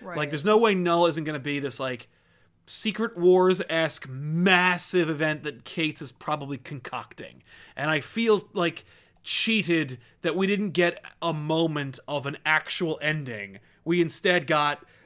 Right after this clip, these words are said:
Speaker 2: "Oh, more's coming!"
Speaker 1: Yeah.
Speaker 2: That being said, uh, I a-, applaud them for five issues. Same writer, same artist. No bullshit.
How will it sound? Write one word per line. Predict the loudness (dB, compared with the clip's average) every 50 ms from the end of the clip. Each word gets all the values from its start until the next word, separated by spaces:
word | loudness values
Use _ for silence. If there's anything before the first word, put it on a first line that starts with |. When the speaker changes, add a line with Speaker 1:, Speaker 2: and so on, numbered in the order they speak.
| _ _ _ 6 8 10 12 12 12
Speaker 2:
"Oh, | 12 10 10 8 8 10 10 10 8 8 8 8 10 10 10 12 12 12 10 10 8
more's | 6 4 6 6 6 6 4
coming!" | 2 4 6 6 6 6 6 6 6 8 8 10 10 8 8 6 2 -2 -4 -8 -10 -14 _ _ _ _ _ _ _ _ _ -8
Speaker 1:
Yeah. | -4 -4 -2 0 0 -2 -2 -4 -8 _ _ _ _ _ _ -2
Speaker 2:
That | 2 4 4 4 4
being | 2 0 2 2 0
said, | -2 0 2 2 4 4 4 2 0 -4 -8 -16 _ _ _ _ _ _ _ _ _ _ _ _ _ _ _ _ _ _ _ -10
uh, | -8 -8 -8 -6 -6
I | -4 -4
a-, | -4 -4 -6 -10 _ -18 -18
applaud | -18 -14 -6 -2 -2 0 0 -2
them | -4 -8 -10 -10
for | -10 -8 -8 -6 -6 -6 -8 -10 -12 -14 _
five | -12 -10 -8 -8 -8 -8
issues. | -10 -10 -6 -4 -2 -2 -4 -4 -8 -12 -14 -18 _ _ _ _ _ _ _ _ _ _ _ _ _ _ _ -20 -14
Same | -10 -4 0 2 2 2 2 2
writer, | 4 4 4 4 4 2 0
same | -2 -4 -4 -2 -2 -2 2
artist. | 4 6 6 6 6 2 0 -4 -8 -14 -20 _ _ _ _ _ _ -10
No | -4 0 0 2
bullshit. | 4 4 4 4 4 2 -2 -6 -8 -10 -12 -14 -20 -20 -20